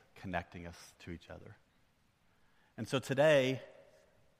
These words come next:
we're still gonna talk about the tracks, but we're gonna kinda focus a little on the train. And that we're all on the same train, and the name of that train is Me Too.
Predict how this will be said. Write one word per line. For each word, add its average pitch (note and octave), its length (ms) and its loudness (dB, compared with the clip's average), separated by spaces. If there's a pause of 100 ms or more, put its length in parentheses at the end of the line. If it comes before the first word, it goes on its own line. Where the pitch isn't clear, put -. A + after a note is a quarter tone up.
(760)
we're B2+ 80 -6
still C#3+ 240 -6
gonna C#3 160 0
talk A#2+ 280 2
about A2+ 260 0
the - 100 -20
tracks, A2+ 380 0
but A#2 80 -6
we're A2 120 -4
gonna C3+ 280 0 (100)
kinda D3 140 -2
focus C3+ 380 -6
a - 20 -6
little A#2+ 200 -2
on A2+ 100 0
the F#2 80 -4
train. G2+ 560 -10 (1300)
And G#2+ 420 -2 (220)
that A2 140 -2
we're A#2 160 2
all C3+ 160 4
on C3 160 0
the G#2+ 80 -4
same A2 260 -4
train, A#2+ 480 -4 (1200)
and A#2 140 -4
the A#2+ 80 -2
name A2+ 180 2
of B2 60 2
that A2+ 180 2
train B2 420 -4 (540)
is G2 140 -14
Me G#2 180 -2
Too. - 380 -12